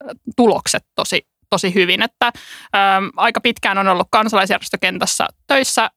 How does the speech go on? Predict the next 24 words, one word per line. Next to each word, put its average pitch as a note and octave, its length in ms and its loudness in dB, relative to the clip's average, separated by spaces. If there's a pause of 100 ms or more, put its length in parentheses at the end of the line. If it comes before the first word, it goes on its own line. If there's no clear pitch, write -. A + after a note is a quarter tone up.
(220)
ö, - 20 4 (340)
erilaisissa G#3 500 0
järjestöissä F#3+ 800 0 (200)
ja F#3 300 2
aina, G#3+ 260 2
niin G3 160 -2
kuin, - 100 -6
se - 240 -2 (220)
järjestötoiminta F#3+ 800 0
on F#3+ 80 2
sitä, F#3+ 180 0
että F#3+ 100 -2
yritetään, G#3 420 0 (100)
yritetään G#3+ 500 -2
pelastaa G3 420 0
sitä, G#3+ 280 0 (400)
sitä G#3 180 4
maailmaa G3 500 4
mitä G3+ 200 0
erilaisemmin G3+ 640 0
tavoin G3 400 2
ja, F#3+ 300 2
ja F#3+ 140 0
välillä F#3+ 500 2